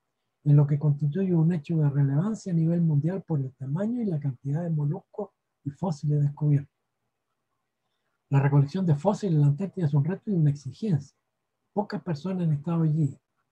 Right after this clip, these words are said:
y casi todo lo que recoge representa un animal, fósil o planta que antes era desconocida para la ciencia. La Antártica hoy es un desierto frío e inhóspito. Sin embargo, en el pasado más distante, el clima era mucho más cálido.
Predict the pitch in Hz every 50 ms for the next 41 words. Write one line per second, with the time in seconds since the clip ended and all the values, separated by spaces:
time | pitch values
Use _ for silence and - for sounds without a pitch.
0 | _ _ _ _ _ _ - - - - 170 151 143 - 143 143 160 185 214 220
1 | 220 208 - 185 165 147 151 143 143 190 185 - - 202 160 151 143 143 143 -
2 | 170 170 156 170 160 147 143 135 127 127 127 131 147 165 185 185 175 160 - _
3 | _ - 302 220 - - 196 170 160 151 147 143 170 190 202 202 - - 214 208
4 | - _ _ _ _ _ _ _ _ _ _ _ - 143 143 165 190 196 - -
5 | 156 - 165 151 151 151 147 135 - - 143 123 - - - 165 170 170 160 147
6 | 151 135 131 123 123 120 - - 135 110 101 101 _ _ _ _ _ _ _ _
7 | _ _ _ _ _ _ _ _ _ _ _ - 131 123 127 - - 175 180 185
8 | - _ 180 151 151 156 156 165 165 147 - 156 143 135 143 139 - - 180 175
9 | 160 - - 147 143 - - 165 208 220 233 233 208 185 175 170 175 196 214 147
10 | - - - 143 - - _ _ - 147 147 151 151 151 156 180 190 170 170 160
11 | 151 143 143 - 151 143 - - 180 180 170 160 151 170 170 156 151 143 143 -
12 | 196 202 202 202 - - 220 - - _ _ _ _ _ _ _ _ - 147 143
13 | - - - 156 175 175 170 156 151 147 143 139 135 147 175 160 143 151 139 123
14 | 120 - _ - - 202 196 156 127 113 107 -